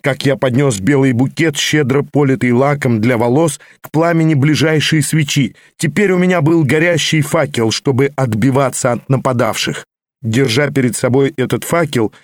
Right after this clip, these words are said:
из искусственных гладиолусов и жимолости,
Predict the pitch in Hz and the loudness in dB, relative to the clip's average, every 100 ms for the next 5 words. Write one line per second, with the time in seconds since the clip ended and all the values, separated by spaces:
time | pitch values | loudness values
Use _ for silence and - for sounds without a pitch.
0 | _ 139 123 139 - - - 123 117 92 | _ -2 0 -2 -2 -4 0 0 0 0
1 | 131 123 143 135 117 - 131 - 131 110 | 0 2 2 2 2 -2 -4 -2 0 2
2 | 180 143 107 101 - | 2 2 0 -2 -4